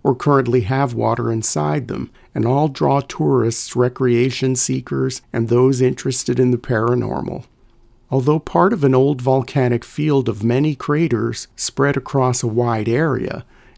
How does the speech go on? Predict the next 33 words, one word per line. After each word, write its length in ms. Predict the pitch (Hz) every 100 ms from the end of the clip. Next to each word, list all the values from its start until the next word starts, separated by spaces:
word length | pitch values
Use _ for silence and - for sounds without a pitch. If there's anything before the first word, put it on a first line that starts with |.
| -
these 320 | 147 190 190
seven 380 | - 135 135 127
craters 580 | - 139 139 127 117
are 140 | 120 117
the 120 | 117
largest 720 | 117 123 147 139 120 113 -
and 160 | 117 117
most 320 | 117 120 -
distinct. 680 | 123 - - 104 - - - _ _ _
Their 160 | - 117
names 480 | 120 143 147 147 123
in 140 | 120
no 180 | 123 131
particular 600 | 123 123 123 123 120 120
order 500 | 113 143 143 113 -
are 320 | 113 113 110 - _ _ -
La 300 | 120 107 113
Alberca, 760 | 107 107 127 135 143 151 147 151 _ _ _
La 180 | - 117
Hoya 400 | 117 127 139 135
de 140 | 123 120
Cintora, 800 | - 120 104 135 147 151 151 151 - _ -
La 140 | 117
Hoya 340 | 113 120 131 123
de 180 | 113 -
Alvarez, 840 | - 139 139 156 151 160 165 - - _ _ _ _ _
La 180 | 120 120
Hoya 320 | 120 135 139
de 180 | 123 123
San 320 | 117 127 120
Nicolás 680 | 123 123 123 120 123 131 -
de 120 | -
Paragono, 920 | 113 123 117 113 117 127 160 160 160